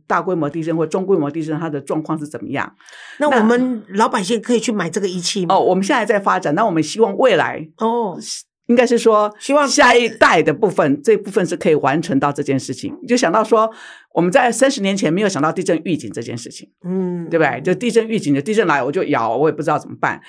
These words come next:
Speaker 1: 但是三十年以来，我们的努力让它有达到地震预警这个工作。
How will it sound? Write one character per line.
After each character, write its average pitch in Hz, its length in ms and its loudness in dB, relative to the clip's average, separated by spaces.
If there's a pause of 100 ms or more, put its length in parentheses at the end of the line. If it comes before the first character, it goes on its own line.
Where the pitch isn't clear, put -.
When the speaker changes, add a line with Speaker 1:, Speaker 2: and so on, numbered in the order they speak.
(120)
Speaker 1:
但 233 120 2
是 240 80 0
三 277 200 2
十 196 260 -4
年 170 300 2
以 170 80 0
来， 147 120 2
我 131 40 2
们 151 80 2
的 165 80 2
努 151 200 2
力 190 140 -2
让 170 180 0
它 160 180 0
有 139 80 0
达 123 160 -6
到 147 140 0
地 160 120 -4
震 160 200 -2
预 220 120 0
警 110 220 -6
这 135 80 -4
个 117 140 -8
工 139 200 -4
作。 135 240 -4